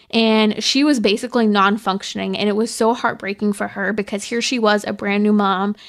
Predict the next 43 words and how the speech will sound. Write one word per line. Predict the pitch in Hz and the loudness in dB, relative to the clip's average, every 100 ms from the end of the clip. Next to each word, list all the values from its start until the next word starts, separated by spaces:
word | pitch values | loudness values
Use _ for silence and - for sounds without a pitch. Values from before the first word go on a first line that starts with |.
| - - | -14 -4
and | 220 | -2
she | 240 | 0
wasn't | 226 226 | 2 4
able | 233 226 | 2 2
to | 214 | -2
take | 226 220 | -4 -8
care | 202 196 | -6 -6
of | |
her | 196 | -6
child | 190 - 190 202 | -8 -6 -2 -2
because | 196 202 | -4 -10
she | - | -8
was | 208 - | -10 -10
so | - 180 | -14 -14
sick. | - 254 233 - _ - - _ - | -6 -4 -4 -10 _ -20 -20 _ -2
And | 233 226 220 220 | 2 4 2 2
so | 233 | 2
lo | 220 233 | 4 2
and | 269 | 2
behold, | 277 262 240 226 | 2 4 4 6
they | 208 | 4
went | 202 | 2
down | 196 202 | 0 -2
the | 208 | 2
route | 220 214 - | 4 4 2
of | 202 | -4
figuring | - 214 208 220 | 0 0 2 2
out | 202 | 2
everything | 202 208 226 240 | 0 -2 -2 -2
that | 233 | -2
was | 220 208 | -2 -4
going | 202 202 196 | -2 -2 0
on, | 185 190 | -2 -2
and | 196 | -2
a | |
lot | 196 214 202 196 262 | 0 0 2 4 2
of | 240 | 4
what | 233 240 | 2 2
was | 226 220 | -4 -2
influencing | 208 - 220 214 208 202 | -4 0 0 0 -2 -2
her | - | -4
autoimmune | - 196 208 214 240 320 | -2 0 2 4 4 4
disorders | 269 262 220 208 208 | 2 0 -2 0 -2